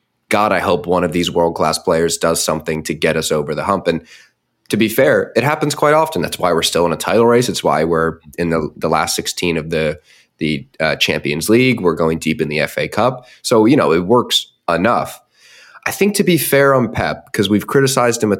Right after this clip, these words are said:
ton on this show for the, for exactly what you said, the constant tinkering, making it harder for, for players to build up momentum and get back into form.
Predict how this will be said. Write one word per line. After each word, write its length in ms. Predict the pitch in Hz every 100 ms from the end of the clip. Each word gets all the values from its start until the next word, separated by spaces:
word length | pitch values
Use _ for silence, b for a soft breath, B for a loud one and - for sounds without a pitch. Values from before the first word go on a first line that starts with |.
| -
ton 640 | - - 113 107 85 78
on 220 | - 87
this 120 | 85 80
show 540 | - 98 76 67 - _ _ _ _ _ _ _ _ _ _ _ _ _
for 320 | - 127 117
the, 160 | 101 -
for 300 | - 127 117
exactly 400 | 98 101 92 101
what 160 | 90
you 80 | 85
said, 260 | - 92 85
the 60 |
constant 480 | - - 101 - 67
tinkering, 580 | - 92 92 90 87 85
making 280 | 87 - 85
it 80 |
harder 320 | 87 92 90 87
for, 440 | - 85 85 - -
for 420 | - 90 85 82
players 400 | - 92 85 101
to 120 | 92
build 280 | 92 92 90
up 100 | 80
momentum 560 | 85 85 85 85 87
and 140 | 80 78
get 180 | 85 -
back 220 | 82 -
into 140 | 85
form. 500 | - 120 117 87 76